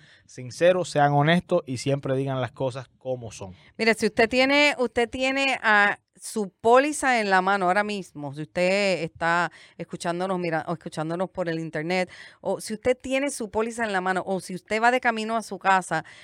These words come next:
Speaker 2: yo le invito a que abra su póliza, que verifique cuáles son sus coberturas. Si no la entiende, llámenos, cuatro cero siete, seis diez, veintitrés treinta y tres,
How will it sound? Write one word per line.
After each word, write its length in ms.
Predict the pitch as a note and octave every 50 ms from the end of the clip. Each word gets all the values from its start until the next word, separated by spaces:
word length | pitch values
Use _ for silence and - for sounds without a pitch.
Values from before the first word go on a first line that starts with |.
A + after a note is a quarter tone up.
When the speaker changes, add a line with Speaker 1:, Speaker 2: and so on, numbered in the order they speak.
| - _ _
Speaker 2:
yo 340 | F3+ E3 E3 G3 G#3 A#3 B3+
le 140 | C4 C4 B3
invito 320 | A#3 A#3 A#3+ A#3+ - A#3+
a 80 | A#3 -
que 340 | - A3 G#3 G3 F#3+ - -
abra 400 | E3+ F#3+ G3+ A3+ B3+ C4+ C4 B3
su 160 | - - G3
póliza, 440 | F3+ - F#3 F3 E3+ D#3+ - G3 F#3
que 240 | - - A3 G#3 G3
verifique 1000 | G#3 G#3 G#3+ G#3 F3+ - - _ - A3 B3 B3+ A#3+ G#3+ - F#3+ F#3 E3 D3+ - - - _ _
cuáles 240 | - G#3+ G#3+ G#3+ G#3+
son 160 | - A#3+ A3+
sus 160 | - - A#3+
coberturas. 720 | - - A3 G3+ G3+ F#3+ F3 - - G#3 G3 F#3+ F3 D#3+
Si 300 | - - - - A3 G#3
no 440 | G3+ G3+ G3+ G3+ G#3 G#3+ A3+ A#3+ C4
la 140 | C#4 C#4 B3+
entiende, 720 | A#3+ A3+ G#3+ F#3 - A#3 A#3 A#3+ A#3+ A#3+ A#3 A#3 A#3 A3 - _ _ _ _ _ _
llámenos, 800 | - C#4 C#4+ D4+ D#4 D#4 D4+ D4 C4 A3+ F#3+ F3 E3 E3 D#3+ D#3
cuatro 280 | _ - F#3 F#3 A3 G#3
cero 160 | - A3 G#3 G3+
siete, 300 | - - G3+ F#3+ F#3+ F#3
seis 200 | - G3 F#3 F#3
diez, 320 | F#3 F#3+ F#3+ G3 F#3+ G3
veintitrés 560 | F#3+ F3+ F3+ F3 D#3+ - D#3+ D#3 D#3+ E3+ E3
treinta 320 | - F#3+ F#3+ F#3+ F#3 - F#3
y 40 | F3+
tres, 260 | F3 F#3 F3+ F#3 -